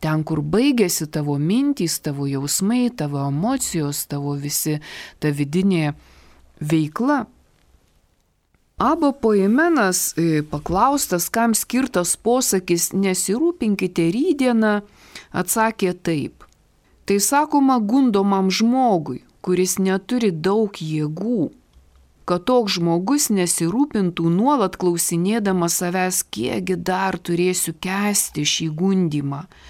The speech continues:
Toks žmogus geriau tekartoja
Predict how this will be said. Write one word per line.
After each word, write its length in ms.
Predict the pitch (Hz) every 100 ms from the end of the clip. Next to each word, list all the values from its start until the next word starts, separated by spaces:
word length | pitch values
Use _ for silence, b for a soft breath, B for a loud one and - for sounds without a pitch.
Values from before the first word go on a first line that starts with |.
| B B B B B - 190
Toks 300 | 175 165 160
žmogus 680 | 151 151 233 330 320 - - -
geriau 480 | 151 156 180 196 185 _ _ _ -
tekartoja 920 | 156 151 151 151 - 170 160 143